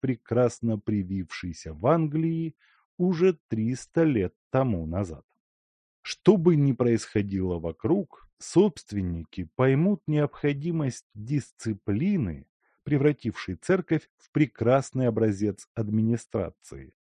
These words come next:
лишь тогда, когда опасность будет угрожать им в собственном доме,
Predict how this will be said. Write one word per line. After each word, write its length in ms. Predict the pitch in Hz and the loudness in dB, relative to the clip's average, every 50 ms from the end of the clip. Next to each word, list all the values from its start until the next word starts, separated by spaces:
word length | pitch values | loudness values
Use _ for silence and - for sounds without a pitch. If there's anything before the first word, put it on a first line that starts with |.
| _ _ _ _ | _ _ _ _
лишь 280 | 135 147 156 - - | 2 2 2 2 0
тогда, 800 | - - 131 117 107 107 101 92 87 104 117 135 135 110 - - - _ | -2 -2 -2 -2 0 -2 -4 -2 0 2 4 4 4 2 0 -4 -10 _
когда 340 | - 127 123 127 131 143 127 | -6 -6 -4 0 0 0 0
опасность 960 | - - 123 123 - - _ 123 131 139 135 127 - - 123 120 117 104 101 | 0 0 -2 -2 -2 -2 _ 0 0 0 0 -2 -4 -4 -4 -2 -2 -4 -6
будет 400 | 98 104 - 151 139 143 131 - | -6 -6 -4 -4 -4 -4 -4 -4
угрожать 640 | 139 131 120 123 127 123 117 117 139 135 131 - _ _ _ _ | -4 -2 0 0 0 0 0 0 -2 -2 -2 -4 _ _ _ _
им 300 | - 160 180 185 185 160 - _ _ _ _ _ _ _ | -2 0 2 2 0 -2 -4 _ _ _ _ _ _ _
в 80 | - - | -20 -2
собственном 1040 | - 180 165 - - - - _ - 143 143 151 156 156 156 151 151 151 139 127 | 2 2 2 2 0 -8 -20 _ -6 -4 -2 0 0 0 0 -2 -2 -4 -6 -2
доме, 420 | 127 139 127 98 80 73 71 67 | 2 2 4 4 2 -2 -6 -14